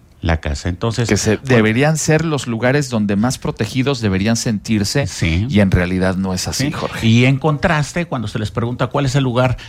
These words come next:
Speaker 1: eh, tú lo acabas de decir con mucha claridad, eh, cuál es el lugar donde te sientes más a gusto, este, especialmente los más pequeños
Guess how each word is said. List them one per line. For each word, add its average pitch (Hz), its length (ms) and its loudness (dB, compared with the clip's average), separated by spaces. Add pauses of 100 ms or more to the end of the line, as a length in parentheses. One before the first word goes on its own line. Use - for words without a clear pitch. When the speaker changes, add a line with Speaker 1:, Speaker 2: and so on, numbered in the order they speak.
(140)
Speaker 1:
eh, 104 220 2
tú 208 160 -2
lo 240 120 0
acabas 156 340 0
de 135 80 -4
decir 117 380 -2
con 107 180 -2
mucha 117 220 -2
claridad, 110 500 4
eh, 95 100 -2
cuál 120 160 0
es 135 100 -2
el 131 60 -2
lugar 120 220 -2
donde 120 180 -2
te 98 140 -2
sientes 113 300 -2
más 113 260 0 (420)
a - 140 -2
gusto, 107 460 0 (300)
este, 95 520 0
especialmente 156 680 -2
los 90 180 -4
más 92 180 -2
pequeños 117 640 -2